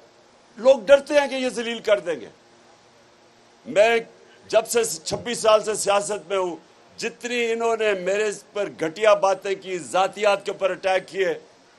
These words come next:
क्या फर्क पड़ गया? क्योंकि इज्जत अल्लाह के अपने हाथ में रखी हुई है, वो किसी को इजाजत नहीं देता। और नहीं तो पैसे दे के आप इज्जत खरीद लें। पैसे वाले लोग,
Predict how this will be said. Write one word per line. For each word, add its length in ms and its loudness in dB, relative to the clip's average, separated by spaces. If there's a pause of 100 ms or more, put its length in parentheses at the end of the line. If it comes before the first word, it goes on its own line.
(800)
क्या 160 4
फर्क 320 4
पड़ 160 2
गया? 180 -2 (440)
क्योंकि 240 2
इज्जत 300 4
अल्लाह 240 6
के 100 2 (240)
अपने 320 -4
हाथ 200 4
में 180 -4
रखी 220 -6
हुई 200 -6
है, 100 -12 (720)
वो 60 2
किसी 300 -4
को 140 0
इजाजत 380 6
नहीं 120 -4
देता। 580 4 (1080)
और 100 0
नहीं 140 -2
तो 100 -2
पैसे 320 -2
दे 140 6
के 120 0
आप 140 2
इज्जत 260 0
खरीद 280 -6
लें। 220 -6 (1160)
पैसे 280 4
वाले 240 4
लोग, 420 4